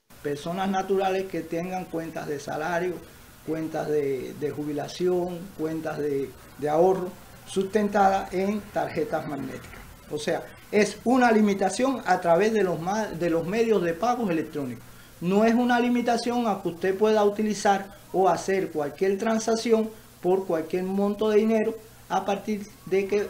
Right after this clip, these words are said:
lo que sí se necesita es que para que usted pueda hacer esas operaciones, presentarse en la sucursal bancaria donde está su cuenta para que, eh,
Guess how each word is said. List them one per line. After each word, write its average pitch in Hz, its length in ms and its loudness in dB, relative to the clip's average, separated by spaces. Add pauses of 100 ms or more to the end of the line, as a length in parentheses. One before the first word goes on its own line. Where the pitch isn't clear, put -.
(120)
lo 170 220 -2
que 170 120 -4
sí 196 200 -4
se 220 160 0
necesita 220 580 0
es 202 80 0
que 180 220 -6
para 156 280 -2
que 160 60 -8
usted 185 260 -4
pueda 208 200 0
hacer 214 200 -2
esas 220 220 0
operaciones, 214 540 -2
presentarse 170 720 -4
en 214 60 -2
la 208 100 2
sucursal 202 640 -2 (300)
bancaria 196 580 2
donde 160 300 0
está 180 240 0
su 226 180 -4
cuenta 208 420 2
para 196 420 4
que, 190 260 0 (420)
eh, 180 300 -4